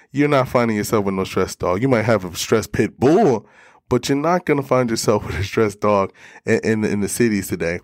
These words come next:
Uh, but, uh, students at, on Alaska High School may have lucked out. Meet Luke, the school's official therapy dog. He's been roaming halls for the past two years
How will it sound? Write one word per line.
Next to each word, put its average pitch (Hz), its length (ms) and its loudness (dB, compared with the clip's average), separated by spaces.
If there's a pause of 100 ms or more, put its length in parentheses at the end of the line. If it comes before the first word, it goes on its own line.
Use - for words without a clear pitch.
(600)
Uh, 104 160 2
but, 120 360 -2
uh, 120 240 2
students 175 460 0
at, 127 400 2
on 131 160 2
Alaska 127 600 0
High 131 200 -2
School 120 380 -2
may 113 180 -2
have 123 160 -2
lucked 127 220 0
out. 180 240 -2 (840)
Meet 190 360 0
Luke, 135 460 0
the 117 100 -4
school's 160 400 0
official 143 600 -2
therapy 170 500 -2
dog. 76 460 -2 (180)
He's 139 200 0
been 123 120 4
roaming 143 460 2
halls 143 320 4
for 127 80 -2
the 117 80 0
past 117 320 0
two 160 160 -2
years 117 360 0